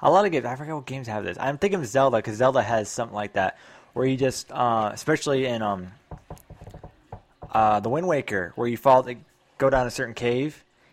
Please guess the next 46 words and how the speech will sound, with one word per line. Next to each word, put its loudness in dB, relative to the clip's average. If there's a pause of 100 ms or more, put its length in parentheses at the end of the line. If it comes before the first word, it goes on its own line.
(120)
and, -4
uh, -2
s-, -12 (760)
Twilight 2
Princess -6
has -4
it, -12
where -6
you -6
go 4
down 4
a -4
certain -8
cave, -2
and -8
you -6
have 0
to -4
go 2
down 0
at -6
least -2
a -2
hundred -4
floors 0
and -10
fight -2
a -12
new -6
boss 2
that -10
gets -8
ch-, -10
more 0
challenging. -6 (1500)
And -2
then -4
you -8
eventually 0
get, -4
there 6
is 4
an -4
ending, -2
but, 2
uh, -2